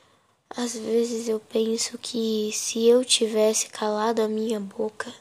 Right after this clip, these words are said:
ou não respondido aquelas mensagens, ou não enviado, agora eu estaria tão melhor que agora. Você foi a primeira pessoa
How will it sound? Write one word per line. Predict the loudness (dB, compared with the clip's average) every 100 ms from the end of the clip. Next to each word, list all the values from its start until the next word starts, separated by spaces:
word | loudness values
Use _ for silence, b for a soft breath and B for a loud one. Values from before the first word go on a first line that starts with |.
| _ _ _ _ _ _ _ b b b b b
ou | 0 2 2
não | 0
respondido | -2 -4 -6 -4 -4 -4 -8 -6 -8 -10 -16 _ _ _
aquelas | -20 -10 -8 -8 -10
mensagens, | -14 -12 -10 -6 -4 -6 -8 -12 -12 -14 -20 _ _ _ _ -20 -20 _ _ _ _ _ -20
ou | -4 -2
não | 0 0
enviado, | 0 -2 -6 -4 -4 -4 -8 -10 -16 -20 _ _ _ _ _ _ _ _ _ _ _ -8
agora | -4 -2 -2
eu | -4
estaria | -8 -6 -4 -4
tão | -6 -12
melhor | -8 -6 -6 -6 -10
que | -12 -14
agora. | -10 -8 -8 -10 -18 _ -20 _ _ _ _ -20 -20 _ _ _ -20 B B B B B B B B B _ _
Você | -2 -2 -2
foi | -2 -4
a | -4
primeira | -6 -2 0 0
pessoa | -2 -4 -4 -4 -4 -6